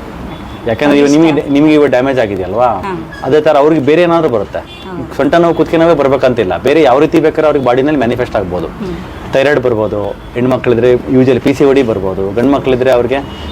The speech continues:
Speaker 1: ಬೇರೆ ಏನಾದ್ರೂ ಲೈಕ್ ಮಸಲ್ ವೀಕ್‌ನೆಸ್ ಅಥವಾ ಏನಾದ್ರೂ ಗೊತ್ತಾ-, ಗೊತ್ತೇ ಆಗೋದಿಲ್ಲ ಅದು, ಹಾರ್ಮೋನ್ ಇಂಬ್ಯಾಲೆನ್ಸ್ ಆಗೋದು, ಈ ಥರ ಮಾಡ್ತಿರುತ್ತೆ.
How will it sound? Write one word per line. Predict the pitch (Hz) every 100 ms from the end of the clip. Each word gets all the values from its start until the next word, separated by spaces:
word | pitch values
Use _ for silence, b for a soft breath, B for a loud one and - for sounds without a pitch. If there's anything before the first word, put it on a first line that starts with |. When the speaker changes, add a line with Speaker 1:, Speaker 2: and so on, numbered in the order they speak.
| -
Speaker 1:
ಬೇರೆ | 127 143
ಏನಾದ್ರೂ | 147 143 135 143
ಲೈಕ್ | 139 131 127 113 110
ಮಸಲ್ | 127 123 131
ವೀಕ್‌ನೆಸ್ | 123 120 113 104 117
ಅಥವಾ | 113 120
ಏನಾದ್ರೂ | 117 165 202 190
ಗೊತ್ತಾ-, | 143 135 135
ಗೊತ್ತೇ | 123 135 196
ಆಗೋದಿಲ್ಲ | 160 120
ಅದು, | 98 82 - -
ಹಾರ್ಮೋನ್ | 120 143 139
ಇಂಬ್ಯಾಲೆನ್ಸ್ | 123 120 113 110
ಆಗೋದು, | 98 95 98 - - - -
ಈ |
ಥರ | 110 123
ಮಾಡ್ತಿರುತ್ತೆ. | 113 107 95 92 -